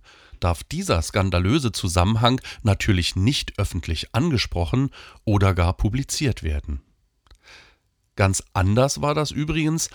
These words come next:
als es um die frei erfundene, durch nichts wissenschaftlich belegte Scheinkorrelation zwischen Querdenker-Grundrechtsdemonstrationen und später gestiegenen Infektionen ging.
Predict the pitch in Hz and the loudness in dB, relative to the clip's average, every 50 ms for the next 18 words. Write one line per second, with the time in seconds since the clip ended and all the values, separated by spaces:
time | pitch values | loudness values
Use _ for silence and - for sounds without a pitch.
0 | - - - - 127 139 160 - 180 - - - 143 143 143 143 139 123 - 120 | -14 -20 -6 0 0 0 2 0 -2 -2 -2 -2 -2 0 0 0 -2 -4 -4 -2
1 | 117 113 107 - - - - 95 127 180 - - 117 - - - 131 127 139 - | -2 -2 -2 -2 -2 -2 0 0 0 0 0 -2 -4 -4 -2 0 0 0 0 0
2 | 147 147 143 143 139 - - - - - _ 127 120 120 110 - - 107 139 202 | 0 0 0 0 0 -2 -6 -18 -20 -8 _ 2 2 2 2 0 0 0 0 0
3 | 208 - - - - 95 117 185 - 170 143 - - 123 117 - - - 107 - | -2 -6 -12 -12 -6 -6 -4 -4 -4 -4 -4 -4 -4 -4 -6 -4 -4 -4 -4 -4
4 | - - 104 101 95 104 143 - - - 117 104 - - - 120 131 160 180 - | -2 -2 -2 0 2 0 0 -2 -2 -4 -2 0 0 0 0 0 0 0 -2 -2
5 | - 107 87 90 90 87 87 82 - - - 101 98 113 123 135 - - - - | -2 -2 0 0 0 0 0 -2 -2 -4 -2 0 0 2 0 -2 -4 -6 -16 -20
6 | - - - - 117 110 - - 92 90 80 76 - - - - 98 95 107 131 | -20 -14 -6 -2 -2 -2 0 0 0 -2 -2 -4 -6 -10 -4 -2 0 0 0 0
7 | 135 143 135 151 160 - 160 147 147 147 123 101 90 - 190 202 147 - - 160 | -2 -2 -4 -4 -2 0 0 2 2 0 -2 -4 -2 0 2 0 0 0 -2 -4
8 | 170 - - - - 160 156 156 160 151 - - - - 143 - - 151 143 139 | -4 -4 -8 -6 -4 -4 -2 -2 -4 -4 -6 -6 -8 -8 -6 -4 -2 -2 0 0
9 | 143 151 151 147 - - - - - - _ _ 117 98 95 - - - - 110 | 0 0 -2 -4 -6 -16 -20 -20 -20 -20 _ _ 0 0 0 -2 -2 0 0 0
10 | 139 - 170 170 151 127 110 - - - 101 95 92 98 104 104 117 - 127 147 | 2 0 -2 -2 0 0 0 0 0 0 -2 0 2 2 2 0 2 0 -2 -4
11 | - 156 - - - - 202 185 147 104 92 85 78 80 73 73 71 | -4 -8 -8 -8 -8 -4 -2 -2 -2 -2 -2 -2 -2 -4 -4 -4 -6